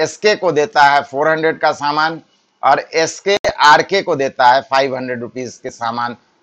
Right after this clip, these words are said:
का ट्रांसफर होता है, इंटर डिपार्टमेंटल ट्रांजैक्शंस है। इनसे रिलेटेड अकाउंटिंग हमें बनानी है, accounting in the form of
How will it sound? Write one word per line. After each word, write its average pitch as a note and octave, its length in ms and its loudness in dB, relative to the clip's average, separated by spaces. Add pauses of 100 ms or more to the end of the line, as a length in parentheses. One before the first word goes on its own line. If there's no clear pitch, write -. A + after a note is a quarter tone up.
का C#3+ 80 4
ट्रांसफर C#3+ 560 -2
होता B2 280 -2
है, C3 120 2
इंटर C3+ 240 -4
डिपार्टमेंटल A#2 720 -6
ट्रांजैक्शंस G2+ 680 -12
है। F#2+ 120 -16 (460)
इनसे F3+ 420 -2
रिलेटेड D#3+ 500 0
अकाउंटिंग C#3 560 -4
हमें C3 220 -8
बनानी A#2 360 -6
है, A#2+ 160 -8
accounting C3+ 520 -8
in D3+ 140 -6
the C3 100 -6
form C#3 400 0
of - 180 -2